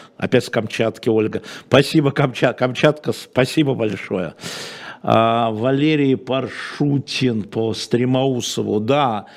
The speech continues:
а, пресс-служба, а, значит, говорит о том, что он погиб. Слушайте, я, честно говоря, когда он только появился, я посмотрел, ну, пропагандист, ну, погиб в Д Т П, ну, мало ли людей погибает в Д Т П.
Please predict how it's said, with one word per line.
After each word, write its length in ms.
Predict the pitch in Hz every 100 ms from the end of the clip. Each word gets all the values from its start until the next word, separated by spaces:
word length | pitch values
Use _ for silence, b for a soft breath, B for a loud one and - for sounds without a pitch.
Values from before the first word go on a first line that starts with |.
| B -
а, 260 | 113 113
пресс-служба, 1000 | 107 123 123 - 135 135 110 107 120 117 -
а, 500 | 127 110 107 110 110
значит, 500 | 107 107 - 110 -
говорит 380 | 127 123 117 113
о 100 | 117
том, 220 | - 110
что 260 | 107 - 117
он 120 | 110
погиб. 500 | 95 127 135 226 233 B B
Слушайте, 320 | 135 - 127
я, 260 | 117 190 226
честно 400 | - 185 - 127
говоря, 240 | 123 170
когда 160 | 147 131
он 100 | 123
только 240 | 151 -
появился, 680 | 107 127 131 175 240 196 -
я 40 |
посмотрел, 480 | - - 151 143 151
ну, 140 | 175 339
пропагандист, 960 | - 151 139 135 131 104 92 - - B B B
ну, 120 | 160
погиб 380 | 208 175 135 147
в 80 | 120
Д 120 | 131
Т 160 | - 127
П, 260 | - 113
ну, 120 | 98 123
мало 240 | 156 151
ли 100 | 127
людей 300 | 120 107 135
погибает 560 | - 110 110 104 117 107
в 100 | 98
Д 120 | 107
Т 160 | -
П. 340 | 104 - 95